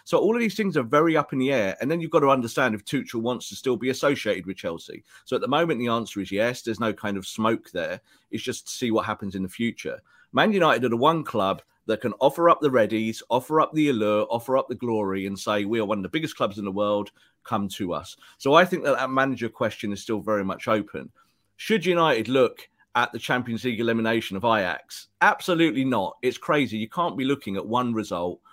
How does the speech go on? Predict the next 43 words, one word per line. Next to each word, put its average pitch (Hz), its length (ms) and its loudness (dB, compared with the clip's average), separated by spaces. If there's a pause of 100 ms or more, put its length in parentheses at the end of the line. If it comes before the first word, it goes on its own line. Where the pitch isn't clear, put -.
(160)
or 104 120 -2
one 104 260 0
tournament. 92 640 -4 (420)
And 127 100 4
I 139 60 8
think 175 200 2
with 151 140 -2
Ten 151 200 2
Ha-, 135 200 0
uh, 123 200 4
with 139 160 0
Ten 123 140 0
Hag, 123 200 0 (100)
if 160 180 0
you 196 160 -2
want 139 320 0
someone 98 600 -2
that - 180 0
can 113 280 2
be 104 160 -4
the 95 140 -4
next 90 360 -8
Pep 98 380 -2 (340)
or 107 220 0
the 95 120 -2
next 101 320 -6
Klopp, - 540 0 (560)
then 120 140 0
there's 127 140 -4
only 143 160 0
one 127 320 2
man 120 220 0
for 113 160 -6
the 107 80 -6
job 104 340 0
at - 180 -4
the 101 80 -6
moment, 120 440 -4 (260)
and 101 140 -4
that 107 120 -4
is 113 100 -10
him. 113 300 -4 (340)
So 131 400 6